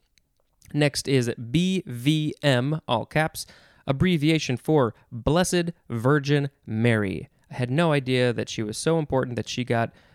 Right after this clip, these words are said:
a whole abbreviation. Next, we have B V T. This is all lowercase. It is an abbreviation for brevet, B R E V E T. Next is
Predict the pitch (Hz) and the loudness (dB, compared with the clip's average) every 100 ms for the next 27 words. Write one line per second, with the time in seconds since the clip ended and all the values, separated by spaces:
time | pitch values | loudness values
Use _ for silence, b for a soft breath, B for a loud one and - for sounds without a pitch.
0 | b 113 170 202 175 135 147 127 123 113 | b 2 6 6 6 4 2 2 2 0
1 | - 104 98 - _ _ _ B B B | -2 -8 -10 -16 _ _ _ B B B
2 | B B - 143 160 - - 143 139 135 | B B 0 2 2 0 2 4 4 4
3 | 135 - 123 120 170 175 - 127 120 151 | 2 -4 -2 2 4 4 0 -4 0 2
4 | 156 156 - _ - 190 151 123 156 160 | 4 2 -4 _ -4 0 2 2 0 -4
5 | - 127 135 131 120 120 113 113 156 131 | -6 -4 -2 -2 0 0 0 2 4 4
6 | - 117 123 - - - - 156 139 123 | 2 0 0 -2 -8 -6 -2 0 0 -2
7 | 123 120 117 147 143 139 139 147 135 - | -2 -4 2 2 4 4 2 0 -4 -4
8 | - 131 123 120 b b - 113 110 123 | -2 2 2 0 b b -8 -4 0 2
9 | 143 120 - - - _ _ - 151 165 | 2 0 -4 -10 -12 _ _ 0 2 2
10 | - 127 - 123 117 113 - 110 127 123 | 0 -2 -2 -2 -2 -4 -8 -2 -2 -2
11 | 117 107 131 110 127 - _ _ _ b | -4 -4 -2 -4 -6 -18 _ _ _ b
12 | b b b 123 135 156 - - - 143 | b b b 0 2 2 0 -8 -4 0
13 | 135 131 120 | 2 2 0